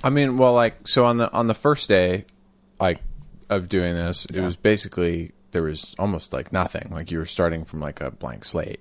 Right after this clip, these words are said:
Speaker 1: And then you, like, reached out into that nothingness and
Speaker 2: Mm.
Speaker 1: you, you created this spark, this light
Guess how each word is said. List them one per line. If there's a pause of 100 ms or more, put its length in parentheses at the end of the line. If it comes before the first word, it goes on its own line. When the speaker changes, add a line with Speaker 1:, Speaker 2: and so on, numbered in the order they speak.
Speaker 1:
And
then
you, (760)
like, (300)
reached
out
into
that
nothingness
and
Speaker 2:
Mm.
Speaker 1:
you,
you
created
this
spark,
this
light